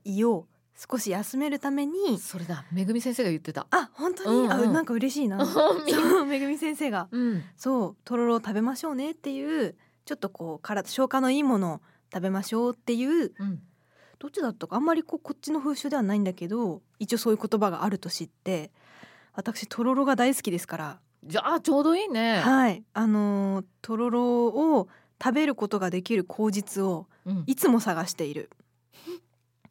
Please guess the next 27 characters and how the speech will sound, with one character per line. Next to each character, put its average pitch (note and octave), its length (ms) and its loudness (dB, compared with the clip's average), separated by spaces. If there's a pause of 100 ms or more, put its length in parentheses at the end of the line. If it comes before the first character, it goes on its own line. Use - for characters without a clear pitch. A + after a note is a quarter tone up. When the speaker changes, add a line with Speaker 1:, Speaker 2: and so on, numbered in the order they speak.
(160)
Speaker 1:
な C4+ 140 4
ん C#4 120 4
な C#4 100 4
ら、 F#3 240 0 (380)
牛 B3+ 220 0
タ C4 140 2
ン B3 80 2
定 B3 180 0
食 F3 260 -10
も、 B3 240 -2 (400)
と - 160 -8
ろ D4+ 120 0
ろ D#4+ 100 -2
ご D#4+ 100 0
飯 C#4 220 2
を F#3 40 -2
食 - 180 -6
べ A3+ 120 2
る G#3+ 80 0
た - 140 -6
め C4 100 2
に C#4+ 100 -2
頼 G3 220 0
ん F#3 60 -2
で D#3+ 100 -10
い D#3+ 80 -16
る。 - 100 -20